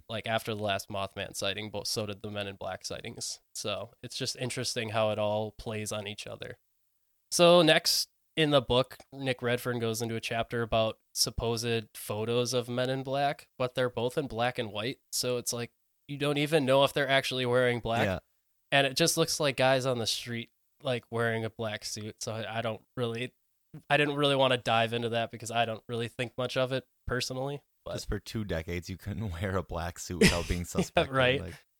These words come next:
Speaker 1: They're, like, the stories were all just like, "This guy was standing outside our house on the curb, like, for weeks and just hanging out." It's like, so <laughs> what?
Speaker 2: It's like, yeah, that's
Speaker 1: Like
Speaker 2: Uncle George. He needs to be let
Speaker 1: Yeah. <laughs>
Speaker 2: in. <laughs>
Speaker 1: So if you wanna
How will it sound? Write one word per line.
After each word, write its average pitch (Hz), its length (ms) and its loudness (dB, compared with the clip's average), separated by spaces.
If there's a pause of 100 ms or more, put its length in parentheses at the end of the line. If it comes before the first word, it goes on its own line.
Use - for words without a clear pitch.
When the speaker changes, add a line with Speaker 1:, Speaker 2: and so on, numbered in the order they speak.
(360)
Speaker 1:
They're, 131 120 2
like, 123 240 0
the 127 80 -4
stories 107 420 -4
were 113 120 -2
all 110 100 0
just 110 180 -4
like, 113 180 -4
"This 131 140 -6
guy 120 200 0
was 123 120 0
standing 123 380 0
outside 120 380 -2
our 110 100 -4
house 135 340 0
on 117 160 -2
the 113 80 -8
curb, 143 460 -4
like, 113 320 -6 (160)
for 113 320 -4
weeks 120 540 -4
and 113 440 -8 (220)
just - 220 -6
hanging 127 240 0
out." 127 180 2
It's - 120 -10
like, 110 140 -12 (640)
so 190 220 4
<laughs> - 0 -
what? 175 200 6 (180)
Speaker 2:
It's - 200 6
like, - 60 0
yeah, 139 140 -2
that's 131 160 -2
Speaker 1:
Like 120 80 -4
Speaker 2:
Uncle 113 220 -6
George. 107 420 -4
He 98 180 -8 (360)
needs 92 240 -6
to 110 60 -6
be 113 120 -2
let 110 200 2
Speaker 1:
Yeah. 165 460 12
<laughs> 165 240 12
Speaker 2:
in. 135 180 -8 (300)
<laughs> - 300 -8
Speaker 1:
So 120 380 4 (520)
if - 100 -8
you 170 140 4
wanna 175 360 6